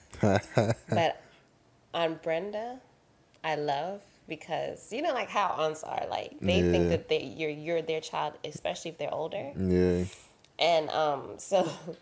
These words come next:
Speaker 2: <laughs> I don't know, did I tell you about the waffle story?
Speaker 1: Mm-mm.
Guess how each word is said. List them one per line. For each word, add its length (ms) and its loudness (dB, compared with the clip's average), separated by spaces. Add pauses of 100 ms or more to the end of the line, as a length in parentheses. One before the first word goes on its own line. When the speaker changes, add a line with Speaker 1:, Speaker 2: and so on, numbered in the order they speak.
(160)
Speaker 2:
<laughs> 460 -20
I 80 4
don't 160 0
know, 120 -6
did 160 -10
I 120 0
tell 200 -4
you 140 -4
about 240 2
the 80 -2
waffle 380 0
story? 580 -6
Speaker 1:
Mm-mm. 460 -4